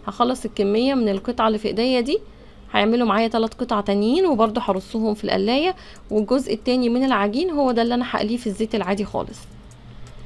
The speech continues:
على فكره ممكن برضو تخبزوا الدونت في الفرن، مش شرط خالص ان انتوا تستخدموا القلايه الهوائيه، بس هي عشان حجمها مناسب للكميه فانا شغلتها،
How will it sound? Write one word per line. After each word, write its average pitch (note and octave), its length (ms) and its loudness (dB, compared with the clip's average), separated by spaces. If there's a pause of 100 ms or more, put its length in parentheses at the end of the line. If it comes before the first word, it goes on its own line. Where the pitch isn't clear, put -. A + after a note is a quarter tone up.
(500)
على G#3+ 140 6
فكره D4 220 0
ممكن C4 320 2
برضو A#3+ 220 0
تخبزوا A#3 680 0
الدونت B3+ 560 2
في - 220 -2
الفرن، G3 760 2 (540)
مش G#3+ 100 -2
شرط C#4+ 300 0
خالص C4+ 320 0
ان A#3+ 100 2
انتوا C4 160 -2
تستخدموا A3+ 480 2
القلايه A3 260 4
الهوائيه، F#3+ 380 2 (680)
بس G#3+ 160 -4
هي B3+ 100 6
عشان C#4 300 0
حجمها B3 440 4
مناسب B3 540 2
للكميه A3 680 2
فانا A#3 320 0
شغلتها، F#3+ 500 -2